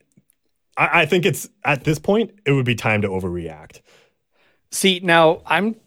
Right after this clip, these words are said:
Speaker 2: kind of on the fence about it, 'cause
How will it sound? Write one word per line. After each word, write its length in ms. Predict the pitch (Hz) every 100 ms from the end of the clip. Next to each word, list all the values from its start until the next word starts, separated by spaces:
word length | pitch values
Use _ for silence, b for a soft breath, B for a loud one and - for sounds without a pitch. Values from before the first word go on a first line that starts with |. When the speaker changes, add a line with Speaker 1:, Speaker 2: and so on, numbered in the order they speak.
| _ -
Speaker 2:
kind 220 | - 233
of 80 | 208
on 80 | 190
the 80 | 147
fence 420 | 160 151 - - -
about 400 | 127 127 113 107
it, 200 | 107 - _ _ _ _ -
'cause 580 | 135 127 123 117 -